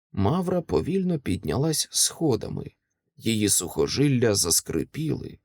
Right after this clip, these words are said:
Вона нахилилась і підняла череп,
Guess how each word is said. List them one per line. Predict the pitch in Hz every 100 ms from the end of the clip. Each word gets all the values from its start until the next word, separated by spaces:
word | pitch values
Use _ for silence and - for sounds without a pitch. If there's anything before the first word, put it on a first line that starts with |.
| _ _ _ -
Вона | 101 185 226
нахилилась | 131 - - 156 175 170 135 -
і | - 135
підняла | - 107 - 107 135 175 170
череп, | - 190 160 -